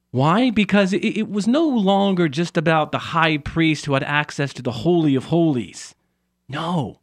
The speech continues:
Debbie, was you, me, and all of us now had access to the divine, uh, presence of God. You are now in the inner courtroom.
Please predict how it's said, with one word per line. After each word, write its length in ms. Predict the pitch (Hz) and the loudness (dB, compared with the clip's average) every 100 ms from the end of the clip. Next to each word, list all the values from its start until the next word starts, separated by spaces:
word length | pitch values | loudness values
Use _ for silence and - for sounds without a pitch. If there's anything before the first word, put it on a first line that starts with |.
| _ | _
Debbie, 260 | - 156 160 | -4 0 2
was 260 | 135 113 123 | 2 -2 -2
you, 260 | 190 226 | 0 2
me, 320 | 185 208 233 233 - | 2 2 0 -2 -2
and 160 | 214 | 2
all 280 | 202 262 294 | 4 4 4
of 120 | 190 | 2
us 220 | 120 - 156 | -2 -4 -2
now 320 | 180 214 208 | 0 2 0
had 240 | 156 147 - | -2 -4 -6
access 840 | 214 233 - - - - - - _ _ _ _ _ _ _ _ | -4 -4 -6 -10 -10 -10 -16 -20 _ _ _ _ _ _ _ _
to 80 | 170 | -2
the 100 | 156 | 2
divine, 800 | 147 127 165 196 202 208 202 180 _ _ _ - | 2 4 2 4 2 2 0 -2 _ _ _ -10
uh, 200 | 135 123 | -10 -10
presence 560 | - - 196 185 160 147 | -8 0 2 2 2 0
of 100 | 127 | 0
God. 440 | 175 156 113 78 67 _ _ _ _ _ _ _ | 2 2 -2 -6 -14 _ _ _ _ _ _ _
You 160 | 123 143 | 0 2
are 40 | |
now 680 | 143 156 180 196 202 196 190 - - | 4 4 2 2 2 2 -2 -6 -4
in 140 | 175 | 0
the 160 | 160 160 | 2 2
inner 280 | 220 190 175 | 2 4 2
courtroom. 720 | 165 - 196 151 135 98 - | 0 0 0 0 -4 -6 -12